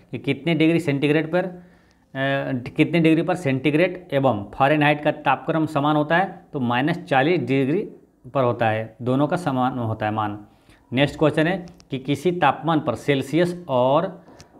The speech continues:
फ़ारेनहाइट पैमाने मेल खाते हैं, तो कितने पर बराबर होता है दोनों का? माइनस चालीस डिग्री पर होता है। नेक्स्ट क्वेश्चन है,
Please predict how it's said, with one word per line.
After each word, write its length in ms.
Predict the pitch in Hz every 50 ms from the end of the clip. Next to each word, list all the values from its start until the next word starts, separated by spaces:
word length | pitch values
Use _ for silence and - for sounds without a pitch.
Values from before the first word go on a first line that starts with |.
| - - -
फ़ारेनहाइट 540 | 147 156 180 160 135 120 107 98 87 - - - _
पैमाने 440 | 135 131 135 135 135 139 151 170 185
मेल 380 | 170 131 123 127 139 156 160 147
खाते 340 | 156 - 127 117 - 117
हैं, 280 | 107 104 101 101 104 -
तो 100 | - 120
कितने 440 | 113 - - 120 104 120 - 139 147
पर 140 | 127 147 135
बराबर 320 | 135 143 143 147 151 151
होता 160 | 147 147 160
है 60 | 151
दोनों 200 | 147 151 156 156
का? 320 | 156 180 196 202 - - - 120
माइनस 380 | 117 120 123 127 139 147 143
चालीस 400 | - - - 127 120 135 147 -
डिग्री 260 | - 131 120 117 113
पर 160 | 104 110 107 101
होता 240 | 101 101 - 104
है। 140 | 107 110 - - - - - - - - -
नेक्स्ट 300 | 113 117 135 147 147 -
क्वेश्चन 340 | - 156 147 139 160 156 165
है, 240 | 190 202 196 -